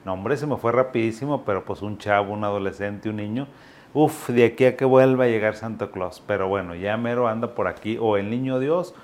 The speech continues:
o quien traiga los regalos. Entonces, ya estamos cerquita, ya estamos en octubre, ya el me-, el año ya está acabándose increíblemente, pero, pues, bueno, siempre es un gusto platicar, conversar.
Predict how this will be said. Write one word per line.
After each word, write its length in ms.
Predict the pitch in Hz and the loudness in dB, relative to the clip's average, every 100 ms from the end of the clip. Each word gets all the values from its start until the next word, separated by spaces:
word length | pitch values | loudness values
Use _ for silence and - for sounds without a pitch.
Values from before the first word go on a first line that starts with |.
| - - | -12 -8
o 160 | 107 | -6
quien 240 | 104 98 80 | -6 -6 -4
traiga 340 | 95 101 107 | -4 -2 -2
los 160 | 104 92 | -2 -4
regalos. 540 | 87 80 80 90 - | -4 -6 -6 -10 -14
Entonces, 440 | 95 101 104 110 - - - - | -10 -8 -6 -8 -12 -20 -20 -6
ya 180 | 104 110 | 2 2
estamos 440 | 107 117 110 104 | 2 0 0 -2
cerquita, 640 | 104 98 - 127 131 131 | -4 -4 -6 -6 -4 -2
ya 120 | 123 107 | 0 0
estamos 440 | - 101 101 - | -4 -6 -6 -8
en 140 | 90 | -8
octubre, 720 | 85 - - 139 135 135 131 110 | -8 -6 0 0 0 -4 -4 -4
ya 300 | 98 95 95 | -2 -2 -4
el 160 | 95 | -6
me-, 240 | 104 98 92 | -8 -6 -4
el 140 | 92 | -2
año 260 | 95 98 101 | -2 -4 -4
ya 240 | 92 92 | 0 -2
está 480 | 90 - 101 98 - - - - - | -2 -4 -2 -2 -8 -20 -20 -20 -6
acabándose 1000 | 98 - 101 104 110 127 127 123 143 135 | -6 -2 0 2 2 0 -4 -6 -8 -8
increíblemente, 1080 | 139 113 101 104 104 117 120 107 135 156 160 | -6 -6 -2 0 0 0 -2 -2 -4 -6 -6
pero, 240 | 156 123 101 | -4 -4 -4
pues, 180 | 101 92 | -4 -2
bueno, 260 | 92 82 | -2 -4
siempre 340 | 80 98 92 104 | -6 -8 -6 -10
es 100 | 107 | -8
un 120 | 110 | -4
gusto 340 | 113 113 117 | -4 -4 -8
platicar, 680 | 117 98 - 87 101 117 - | -6 -8 -8 -4 -2 -2 -4
conversar. 640 | 104 92 90 - 104 131 | -6 -4 -8 -4 -4 -4